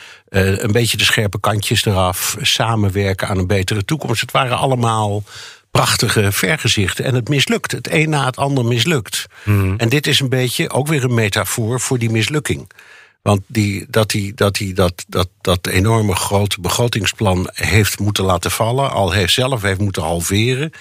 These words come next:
Speaker 2: Mhm.
Speaker 1: is een enorme, eh, afgang. En het legt heel erg goed bloot, opnieuw,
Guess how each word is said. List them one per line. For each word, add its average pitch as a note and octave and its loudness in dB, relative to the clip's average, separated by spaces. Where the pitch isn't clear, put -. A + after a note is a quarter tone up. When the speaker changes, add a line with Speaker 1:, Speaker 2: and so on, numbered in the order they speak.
Speaker 2:
Mhm. G2+ 4
Speaker 1:
is A#2 0
een G#2+ -2
enorme, F#2+ 2
eh, - -8
afgang. B2 2
En A#2 0
het A2+ 2
legt B2 0
heel D3 0
erg G2+ -2
goed G2+ -4
bloot, A2 0
opnieuw, A#2+ 0